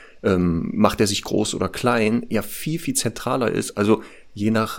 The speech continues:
äh, Studie so siebzig, achtzig Prozent der Informationen unter Hunden fließen über diesen Kanal.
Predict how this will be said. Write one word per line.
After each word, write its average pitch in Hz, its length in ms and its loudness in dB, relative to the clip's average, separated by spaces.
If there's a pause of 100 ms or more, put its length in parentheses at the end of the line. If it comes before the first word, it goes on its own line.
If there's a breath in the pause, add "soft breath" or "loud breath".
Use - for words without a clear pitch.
(120)
äh, 98 320 0
Studie 120 520 -2
so 104 140 -2
siebzig, - 540 -2
achtzig - 400 -4
Prozent 117 380 0
der 107 60 2
Informationen 107 560 0
unter 98 260 0
Hunden 101 200 4
fließen 101 500 0
über 104 300 2
diesen 104 520 -2
Kanal. 87 540 0